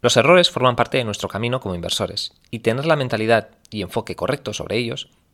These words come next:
así como saber qué hacer después de cometerlos, puede ayudarnos.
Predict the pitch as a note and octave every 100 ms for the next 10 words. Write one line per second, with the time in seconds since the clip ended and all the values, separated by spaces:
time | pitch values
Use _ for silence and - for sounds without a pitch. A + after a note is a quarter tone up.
0 | _ - G#2 C3 G2+ F2+ G2 G#2+ G2+ -
1 | - A#2 B2 F2+ - - - - F#2+ -
2 | A2 C3+ A2+ A#2+ - _ _ _ - A2
3 | A2 F2 D2 D#2 - -